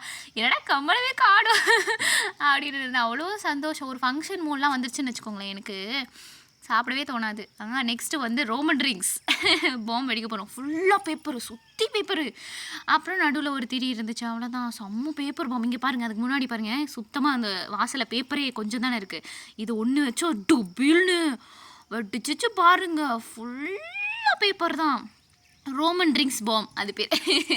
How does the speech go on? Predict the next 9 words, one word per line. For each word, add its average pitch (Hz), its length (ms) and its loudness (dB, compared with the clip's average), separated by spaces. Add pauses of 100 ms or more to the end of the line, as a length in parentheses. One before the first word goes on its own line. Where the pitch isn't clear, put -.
(160)
<laughs> 381 640 0
ஓகே, 240 200 -6
ரோமன் 254 340 0
ரிங்ஸ் 240 280 -4
போட்டதும் 220 340 -4
நாங்க 208 160 -4
வாங்கிட்டேன். 202 440 -4 (1120)
இந்த 254 140 0
பாத்தீங்களா, 285 460 2